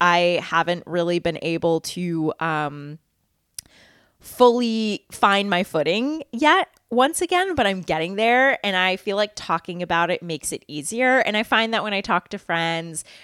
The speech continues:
or peers or even family members, you know, there's, um, there's a lot of lesson learning that I do when I just talk it through. So I'm excited to do that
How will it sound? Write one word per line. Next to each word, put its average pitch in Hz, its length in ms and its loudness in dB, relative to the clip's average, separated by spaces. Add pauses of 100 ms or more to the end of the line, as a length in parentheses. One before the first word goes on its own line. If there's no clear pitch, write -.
(120)
or - 80 -10
peers 160 680 -6
or 151 260 -10
even 415 220 -6
family 175 320 -2
members, 160 600 -4 (360)
you 240 100 -6
know, 185 220 0 (240)
there's, 240 600 2 (140)
um, 214 500 2 (680)
there's 311 180 0
a 320 60 0
lot 294 300 2
of 403 100 -4
lesson 247 460 -2
learning 247 320 0
that 247 100 2
I 226 100 4
do 202 260 2
when 202 100 0
I 175 100 0
just 170 180 -8
talk - 280 -4
it - 120 -10
through. 165 360 -4
So 294 400 6
I'm 311 160 2
excited 311 420 0
to 262 80 -10
do 175 160 -4
that 147 320 4